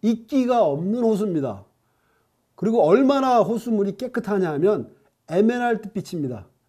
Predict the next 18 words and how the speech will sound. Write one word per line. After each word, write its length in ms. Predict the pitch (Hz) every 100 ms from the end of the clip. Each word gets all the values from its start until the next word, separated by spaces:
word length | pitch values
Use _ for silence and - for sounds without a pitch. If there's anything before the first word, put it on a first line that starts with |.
| _
에메랄드 640 | 151 214 226 214 220 196
빛 140 | 254 226
아시죠? 520 | 139 139 - 220 - _ _ _
초록색 580 | - 240 202 - 151 - _ _ _ -
에메랄드 520 | 143 175 165 143 120
빛. 300 | 120 151 214 - _ _ _ _ _
그래서 340 | 143 185 131 - _ _ -
호수 220 | 269 269
밑이 320 | 208 - 247
보이고요. 640 | 175 214 185 165 160 226 - _ _ _ _
어, 120 | 139 139
시간 320 | 220 247 220
여유가 280 | 196 202 202
있는 220 | 180 170
분들은 280 | 151 175 220
거기서 560 | 156 147 151 208 240 - _ _
주무시기도 480 | - 170 151 151 147
하고 580 | 147 135 139 208 -